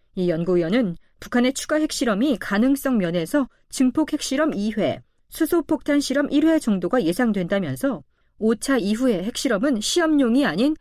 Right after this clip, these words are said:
본격적인 수소폭탄 핵실험이 될 것이라고 전망했습니다. 이 연구위원은 북한이 주장하는 시험용의 의미가 증폭 핵실험이라고 했을 때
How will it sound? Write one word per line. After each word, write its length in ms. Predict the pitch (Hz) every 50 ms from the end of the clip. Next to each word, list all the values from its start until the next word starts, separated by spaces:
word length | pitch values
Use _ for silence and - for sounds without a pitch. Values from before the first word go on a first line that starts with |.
| _ _
본격적인 800 | - - 220 208 208 - 262 254 - - 226 180 175 277 302 233
수소폭탄 720 | 202 - 339 320 - 359 320 - - 311 285 - - 294 285
핵실험이 480 | 285 285 - - - 302 254 214 214 214
될 200 | - 202 170 165
것이라고 520 | - 196 196 196 - 185 143 139 135 190
전망했습니다. 840 | 202 - 170 139 143 156 170 175 - - 151 127 120 120 113 - - - _ _ _ _ _ _ _ _ _ _ _ _ -
이 160 | 190 185 180
연구위원은 720 | 165 165 170 180 185 185 170 160 175 240 277 214 185 - - _ _ _
북한이 360 | - - 208 247 240 226 240
주장하는 520 | 220 - 196 233 233 226 202 214 294 294 240
시험용의 600 | - - - 349 339 330 330 311 277 240 254 269
의미가 720 | - - 196 202 208 208 185 170 - 247 285 254 - - - _
증폭 480 | - - - 214 233 - 320 294 - -
핵실험이라고 640 | 320 - - - 339 311 285 277 247 208 175 - 233
했을 280 | 254 226 - - 156 143
때 260 | - 233 269 190